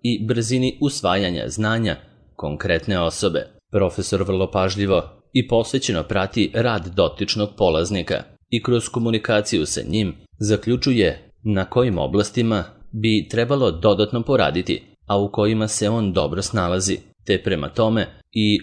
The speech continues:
održava naredna predavanja, bez obzira na to da li rade samostalno ili kao partneri. Ovi kandidati imaju priliku da organizuju svoju edukaciju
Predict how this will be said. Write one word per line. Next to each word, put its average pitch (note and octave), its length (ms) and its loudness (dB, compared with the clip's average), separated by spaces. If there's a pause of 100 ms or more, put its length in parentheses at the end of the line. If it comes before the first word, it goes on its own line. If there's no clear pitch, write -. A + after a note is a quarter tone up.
održava A#2 580 0
naredna F2+ 460 0
predavanja, F2 640 0 (380)
bez F2 280 2
obzira G#2 400 2
na D2+ 160 -4
to - 440 0
da G#2+ 240 2
li C3 240 2
rade A2 320 0
samostalno A#2 840 -2
ili C3+ 220 2
kao D2+ 320 -2
partneri. G2 680 -2 (120)
Ovi A#2+ 200 0
kandidati A#2+ 640 0
imaju G#2+ 340 0
priliku A2+ 420 2 (320)
da G#2 220 4
organizuju G#2+ 600 2
svoju F2 380 0
edukaciju G2+ 680 2